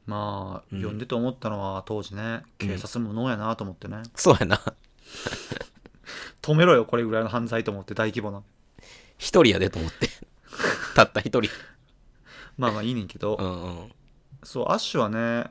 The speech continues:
Speaker 1: あ、
Speaker 2: うん。
Speaker 1: 俺、あとあれやな、すごい、アッシュの猟奇的っていうか、なんか刹那的な、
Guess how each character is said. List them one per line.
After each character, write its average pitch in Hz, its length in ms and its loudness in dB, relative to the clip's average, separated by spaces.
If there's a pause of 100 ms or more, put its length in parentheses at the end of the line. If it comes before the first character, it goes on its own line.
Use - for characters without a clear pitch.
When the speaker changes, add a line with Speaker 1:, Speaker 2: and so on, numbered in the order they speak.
Speaker 1:
あ、 139 80 -2
Speaker 2:
う 165 40 2
ん。 196 40 2
Speaker 1:
俺、 240 100 2
あ 247 100 0
と 277 160 -6
あ - 40 -2
れ 302 60 -6
や 202 100 -2
な、 113 360 2
す 175 420 -6
ご 190 200 2
い、 - 100 -2
ア 190 120 0
ッ - 20 2
シ - 160 -6
ュ 151 40 0
の 120 60 0
猟 190 260 4
奇 - 100 -12
的 247 180 -4
っ 240 60 -6
て - 120 -2
い 123 40 2
う 113 60 -2
か、 98 420 0
な 110 60 -6
ん - 20 -6
か 107 80 -4
刹 160 260 -2
那 170 80 2
的 170 240 -4
な、 101 360 0